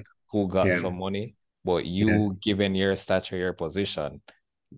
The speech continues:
Speaker 1: you know the bigger circle in which this happens.
Speaker 2: Oh,
Speaker 1: So
Speaker 2: yeah.
Speaker 1: I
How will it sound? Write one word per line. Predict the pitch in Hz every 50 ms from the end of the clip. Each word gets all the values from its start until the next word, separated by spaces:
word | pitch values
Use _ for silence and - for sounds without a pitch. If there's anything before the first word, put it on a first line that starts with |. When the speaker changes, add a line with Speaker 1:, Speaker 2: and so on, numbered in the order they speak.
| -
Speaker 1:
you | 87 85 87 73 85 90 95 95 95
know | 95 98 98 95 92 90
the | 87 87 90
bigger | 85 87 98 110 120 117 107 107 107 104 98 98 95 - _
circle | - - - - - - 104 104 98 101 - 90
in | 85 80 85 85 82
which | 85 78 - - -
this | - 73 - -
happens. | - 76 - - - 87 - 85 - - - _ _ _ _ _ _ _ _ _ _ _ -
Speaker 2:
Oh, | - 92
Speaker 1:
So | 117
Speaker 2:
yeah. | 127 110
Speaker 1:
I | 90